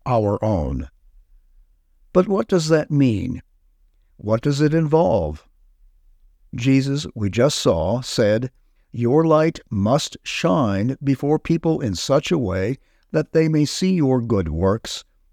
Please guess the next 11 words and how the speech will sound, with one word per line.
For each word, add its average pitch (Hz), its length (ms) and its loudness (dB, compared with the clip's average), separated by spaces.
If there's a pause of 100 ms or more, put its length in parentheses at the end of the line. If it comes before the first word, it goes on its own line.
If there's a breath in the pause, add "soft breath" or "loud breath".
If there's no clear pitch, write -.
and 156 220 0
glorify 131 560 2
your 104 220 0
Father 95 560 -2
who 156 160 0
is 160 160 -2
in 165 100 -2
heaven." 151 420 0 (1400)
Being 151 460 2
his 170 320 0
light 139 400 0